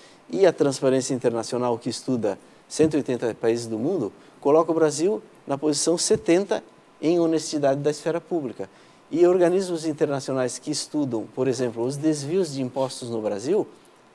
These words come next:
colocam assim, o desvio de imposto no Brasil é estimado em dez milhões, dez bilhões ano. Dez bilhões ano. Vocês vão dizer, "É um monte,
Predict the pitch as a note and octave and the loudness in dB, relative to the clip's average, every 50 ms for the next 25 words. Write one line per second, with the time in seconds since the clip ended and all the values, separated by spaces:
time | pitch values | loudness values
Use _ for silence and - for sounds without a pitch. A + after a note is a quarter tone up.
0 | _ _ _ - C3+ C3 C#3 C#3+ C#3+ C#3+ E3 E3 D#3+ D#3+ - - D#3+ C#3+ A2+ G2+ | _ _ _ -2 2 4 4 4 4 2 0 0 0 0 -2 -2 -2 -2 -2 -4
1 | - - - - - - - - _ _ _ _ _ _ - C#3 C#3 D3+ D#3 D3 | -8 -18 -20 -20 -20 -20 -20 -20 _ _ _ _ _ _ -4 -2 2 2 2 2
2 | C3+ B2+ D3+ F#3+ A3 G3 E3+ D#3+ D3+ C#3 - D3+ D3+ C#3+ - - C3+ B2+ C3 C3 | 0 -2 0 0 0 0 0 -2 -2 -2 0 -2 -2 -2 0 -4 -2 0 0 0
3 | A2+ A#2+ D#3+ F#3 G3+ - - - C3 C#3 D3 C#3+ - - - F3+ F3 E3 D3 D3 | 0 2 2 2 2 2 0 -2 0 0 0 -2 -4 -10 -6 -4 -2 0 2 2
4 | D#3+ E3+ E3+ F3+ F3+ F#3 F3+ F3+ E3 C#3+ C#3 D3 D#3+ F3 E3 D#3+ F3 F3 F3 E3+ | 0 0 0 -2 -2 -2 -2 -2 0 2 4 4 4 4 0 -2 -4 -4 -2 -2
5 | F3 E3+ D#3+ D#3+ D#3 D#3+ D#3 D#3+ F3 F#3+ G3 F#3 - - - - - - - C3 | -2 -2 -2 0 0 2 2 4 2 0 -2 -4 -6 -8 -10 -10 -12 -14 -10 4
6 | C3 D#3+ F#3+ F#3 - D#3 D3 D3+ - - E3 F#3+ G#3+ G#3 F3+ E3+ E3+ E3+ E3+ F#3 | 6 6 6 6 2 -4 -8 -12 -14 -2 0 2 2 2 2 4 6 6 6 6
7 | G3 G3+ F#3+ - - - - - - - - _ _ - - D3+ D3+ C3+ A#2 G#2+ | 4 2 0 0 -2 -4 -6 -10 -16 -20 -20 _ _ -6 2 4 4 4 4 2
8 | G2+ F#2 - - - - - - A#2 A#2+ C#3+ E3 D#3+ D#3 D3+ C#3+ E3 E3 D3 C#3+ | -2 -6 -8 -12 -20 -20 -20 -8 0 2 2 2 2 0 -2 0 0 0 2 2
9 | C#3+ C#3+ D#3+ E3 D3+ C#3+ C#3 A#2+ A2 G#2 G#2+ - - - - - A#2 A#2 - C3 | 2 4 4 2 2 2 2 0 0 0 -4 -10 -18 -20 -14 -8 -6 -4 -4 -2
10 | B2+ C#3 C3+ B2+ A#2+ A#2+ A#2 G#2 - - - - - - - C#3 E3+ G3+ G3 F3+ | 0 0 0 0 0 -2 -4 -4 -4 -8 -20 -20 -2 4 6 6 6 6 2 2
11 | D3+ C#3 C3+ D3+ F3 G3 G3 - - A3+ A3+ | 2 4 4 4 4 2 0 -4 -6 -6 -6